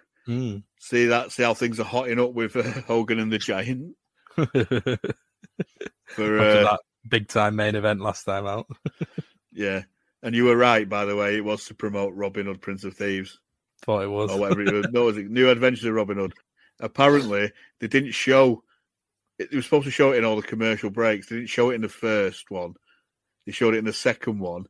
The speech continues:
Speaker 2: Didn't show it in the third one, and then showed it in the fourth one.
Speaker 1: Not
Speaker 2: And it was
Speaker 1: surprised.
Speaker 2: like,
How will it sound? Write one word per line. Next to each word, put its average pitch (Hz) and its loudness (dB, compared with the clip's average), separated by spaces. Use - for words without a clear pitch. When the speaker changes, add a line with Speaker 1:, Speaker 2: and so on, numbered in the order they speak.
Speaker 2:
Didn't 123 -6
show 117 2
it 113 0
in 113 -4
the 107 -2
third 117 6
one, 90 -6
and 92 -8
then 101 -4
showed 107 -2
it 101 -2
in 101 -8
the 101 -6
fourth 113 0
one. 131 2
Speaker 1:
Not 110 -6
Speaker 2:
And 117 2
it 113 2
was 113 0
Speaker 1:
surprised. 110 4
Speaker 2:
like, - -8